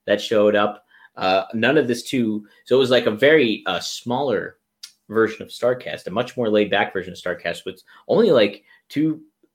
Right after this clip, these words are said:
the amount of fans that they have, the amount of subscribers. So it was very, I don't wanna say low key 'cause people were very excited and they had a lot of stuff going on. So, but a lot of good surprises showed up. Uh,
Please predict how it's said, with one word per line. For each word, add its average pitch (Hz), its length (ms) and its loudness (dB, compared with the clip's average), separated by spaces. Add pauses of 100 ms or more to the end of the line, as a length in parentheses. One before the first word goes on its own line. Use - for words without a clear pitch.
(300)
the 117 260 4
amount 113 240 2
of - 100 -4
fans 156 320 -2
that 113 140 -6
they 117 100 0
have, 147 260 -4
the 110 100 -4
amount 117 200 -4
of 120 60 -6
subscribers. 113 640 -8
So - 100 -2
it 107 60 -6
was 107 120 -8
very, 127 440 -2 (360)
I - 60 -4
don't 147 80 4
wanna 143 100 4
say 147 160 2
low 131 220 4
key 170 180 -8
'cause 110 180 -2
people 120 260 -4
were 101 60 -2
very 107 220 4
excited 110 540 -2
and 90 220 -8 (400)
they 107 160 4
had 107 160 2
a 101 40 2
lot 101 200 4
of 95 60 0
stuff 117 300 -4
going 104 260 0
on. 85 220 -4
So, 90 320 -4 (280)
but 101 160 2
a - 20 -10
lot 110 240 4
of 120 80 4
good 120 180 0
surprises 117 460 -2
showed 113 260 2
up. 113 260 0 (280)
Uh, 82 640 -4